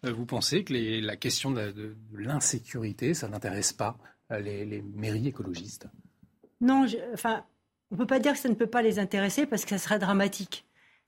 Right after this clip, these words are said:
Speaker 2: Mais j'ai envie de dire, si on veut aller un peu au-delà, moi, j'ai pas les exemples concrets, euh, cités par monsieur Carignan, mais si on veut aller un peu au-delà, on se dit que le thème de l'insécurité, l'insécurité en tant que mot, en tant que thème,
Speaker 1: Hmm.
Speaker 2: en tant que réalité du quotidien, c'est un sujet qui est clivant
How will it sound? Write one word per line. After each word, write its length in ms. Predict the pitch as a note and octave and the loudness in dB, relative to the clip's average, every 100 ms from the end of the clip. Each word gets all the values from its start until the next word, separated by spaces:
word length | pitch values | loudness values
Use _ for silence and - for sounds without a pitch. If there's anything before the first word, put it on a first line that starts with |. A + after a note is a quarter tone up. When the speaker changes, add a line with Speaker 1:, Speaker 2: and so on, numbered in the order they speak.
| - | 2
Speaker 2:
Mais 120 | G#3 | 6
j'ai 80 | A#3 | 8
envie 160 | B3+ A#3+ | 6 6
de 80 | |
dire, 320 | A3 D#4 D4 A3 | 6 6 6 2
si 140 | - | 2
on 80 | B3+ | 4
veut 140 | A#3+ C#4 | 6 6
aller 180 | B3 | 6
un 100 | B3 | 4
peu 220 | A3+ C#4 C#4 | 4 6 8
au-delà, 520 | A3 G3 G#3 A3+ C4 | 8 6 6 6 6
moi, 200 | A3 A3+ | 6 4
j'ai 160 | F#3 | 2
pas 140 | G3+ A3 | 2 4
les 180 | G#3 F#3 | 4 4
exemples 340 | F3 G#3 F#3 | 2 2 0
concrets, 520 | - F3 - G#3 F#3+ | -2 0 0 2 2
euh, 100 | E3 | 0
cités 340 | E3 - - F3 | -2 -4 0 2
par 160 | F3 | 2
monsieur 240 | E3+ D#3+ E3+ | 0 -2 -2
Carignan, 460 | E3+ E3+ F#3+ B3+ - - - - | 0 4 4 4 0 -12 -14 0
mais 80 | G#3+ | 2
si 160 | - C4 | 6 8
on 40 | |
veut 120 | C4 | 8
aller 260 | C#4 C4 C#4+ | 8 8 6
un 120 | A#3+ | 6
peu 160 | A3+ C4+ | 4 4
au-delà, 540 | B3 G#3+ G#3+ B3+ D4+ B3 | 6 6 6 6 4 2
on 80 | |
se 120 | F#3 B3 | 2 4
dit 200 | B3 C#4+ | 4 4
que 120 | B3 | 6
le 140 | G#3+ | 4
thème 280 | G#3 D4+ D4 | 6 6 8
de 80 | B3 | 8
l'insécurité, 920 | A3 G#3+ A3 G#3 G3+ G3+ A3+ C4+ E4 - - | 4 2 -2 2 0 4 4 4 2 -4 2
l'insécurité 720 | A3 C4+ C4 - A3 G#3+ A#3+ | 4 4 2 2 2 2 2
en 100 | G3 | 2
tant 160 | - F#3 | 0 0
que 140 | F#3 | 4
mot, 240 | F3+ G#3 G#3+ | 6 6 6
en 100 | F#3+ | 2
tant 160 | F3 | 0
que 120 | E3+ | 0
thème, 240 | F#3 C#3 G#3 | 2 4 4
Speaker 1:
Hmm. 40 | |
Speaker 2:
en 60 | F#3 | 2
tant 120 | F#3 | -2
que 100 | - | 0
réalité 420 | G#3 A3 G#3 G#3 | 2 4 2 2
du 120 | G3 F3+ | 0 0
quotidien, 520 | F#3 - E3+ G#3+ C#4+ - - - - _ | -2 -2 2 2 0 -6 -20 -20 -20 _
c'est 240 | - D#4 | 2 4
un 120 | D4 A#3 | 6 4
sujet 320 | - G#3+ C#4 | 2 2 4
qui 120 | A#3+ | 4
est 80 | G#3+ | 4
clivant 420 | - B3+ G#3 E3 | 6 8 8 2